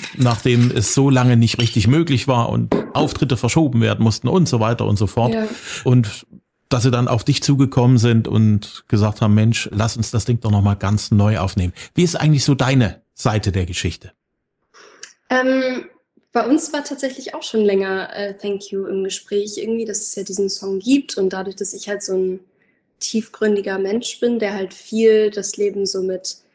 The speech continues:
Speaker 2: einer gewissen Haltung von Achtsamkeit und Dankbarkeit lebt. Irgendwie durch all das hat so dieser Song dann irgendwann so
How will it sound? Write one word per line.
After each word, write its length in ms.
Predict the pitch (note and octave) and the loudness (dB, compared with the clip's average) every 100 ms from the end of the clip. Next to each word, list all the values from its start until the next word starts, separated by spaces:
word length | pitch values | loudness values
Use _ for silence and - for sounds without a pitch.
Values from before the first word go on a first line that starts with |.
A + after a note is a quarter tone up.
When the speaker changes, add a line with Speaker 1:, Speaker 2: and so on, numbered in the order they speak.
| _ _ | _ _
Speaker 2:
einer 120 | G3 F#3+ | -8 -6
gewissen 680 | F#3+ G3+ - G3+ G3 F#3+ | -6 -6 -4 -2 -2 -6
Haltung 440 | G#3 G3+ - F#3+ F#3+ | -6 -6 -6 -8 -8
von 460 | - F3+ F#3 F3+ F3+ | -10 -10 -8 -8 -8
Achtsamkeit 640 | - - G#3 G3+ G#3+ G3+ | -10 -8 -8 -8 -10 -10
und 160 | F#3+ F3+ - | -8 -10 -8
Dankbarkeit 1200 | F#3 G#3 A3+ A#3+ B3 - C4 C4 C#4 - - - _ _ _ _ - | -8 -6 -8 -10 -12 -12 -6 -6 -6 -8 -12 -14 _ _ _ _ -8
lebt. 760 | G3 F#3+ G#3+ D#4+ - - - _ _ _ _ _ _ _ _ _ _ - G#3 - | -2 2 2 0 -8 -16 -16 _ _ _ _ _ _ _ _ _ _ -14 -14 -2
Irgendwie 520 | A#3+ B3+ A#3+ A#3+ A3+ - | 0 2 2 0 -2 0
durch 360 | A3 - - | 0 0 -4
all 200 | G#3 A3+ | 0 0
das 300 | A3 A3 - | 0 -4 -4
hat 100 | G#3+ | -6
so 120 | G#3 | -4
dieser 260 | G3 F#3+ G3 | -4 -2 -4
Song 640 | - G3+ G3+ G3+ G3+ G3+ - _ _ - - | -4 -4 -2 -2 -2 -4 -10 _ _ -16 -8
dann 280 | G3+ G3 G3+ | -4 -2 -2
irgendwann 500 | G3+ G3 F#3+ G3 G3 | -4 -6 -6 -4 -4
so 420 | F#3+ F#3 F#3 F3+ | -4 -6 -6 -10